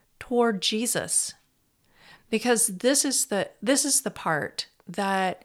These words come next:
really makes a difference. You know, here we are coming toward Christmas,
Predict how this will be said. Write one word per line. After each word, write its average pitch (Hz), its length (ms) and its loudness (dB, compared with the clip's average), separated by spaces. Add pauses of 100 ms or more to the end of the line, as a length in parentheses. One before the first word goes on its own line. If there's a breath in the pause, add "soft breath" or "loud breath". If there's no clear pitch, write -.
(160)
really 247 720 2
makes 202 380 0
a 185 80 0
difference. 180 500 -4
You 214 60 0
know, 202 120 2
here 240 320 0
we 240 160 0
are 214 140 2
coming 214 400 0
toward 180 300 -4
Christmas, - 760 -4